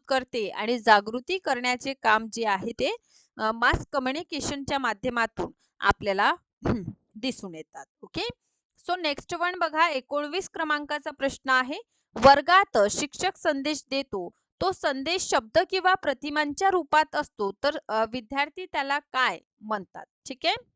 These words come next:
शब्द आणि प्रतिमा. So एन्कोडर म्हणूया, डिकोडर म्हणूया,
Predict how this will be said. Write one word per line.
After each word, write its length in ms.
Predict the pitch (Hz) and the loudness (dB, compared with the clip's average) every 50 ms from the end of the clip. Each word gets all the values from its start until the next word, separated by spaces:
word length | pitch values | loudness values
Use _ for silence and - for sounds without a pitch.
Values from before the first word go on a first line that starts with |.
| _ _ _ _ _ _ _ - | _ _ _ _ _ _ _ -20
शब्द 400 | - - - 294 294 277 262 294 | -12 -2 0 0 0 0 0 2
आणि 260 | 277 240 214 220 262 | 2 2 2 -2 -6
प्रतिमा. 480 | 294 - 285 233 - _ 180 - - 135 - _ _ _ _ _ _ - | -4 -2 -2 -2 -2 _ -12 -12 -12 -16 -16 _ _ _ _ _ _ 6
So 80 | - - - - | 6 6 6 6
एन्कोडर 580 | 302 302 320 - - 330 330 330 302 330 330 | -2 -4 -4 2 4 6 6 6 6 2 0
म्हणूया, 480 | 330 320 320 311 311 311 311 311 330 381 415 _ - | 2 -4 -4 -2 -2 -2 0 0 0 -2 -6 _ -16
डिकोडर 560 | 226 220 247 247 - 262 254 247 247 262 262 | -8 -8 -8 -4 0 2 2 2 2 -2 -2
म्हणूया, 520 | 254 254 240 240 247 247 240 240 247 262 | 0 -2 -2 0 0 0 0 0 -2 -2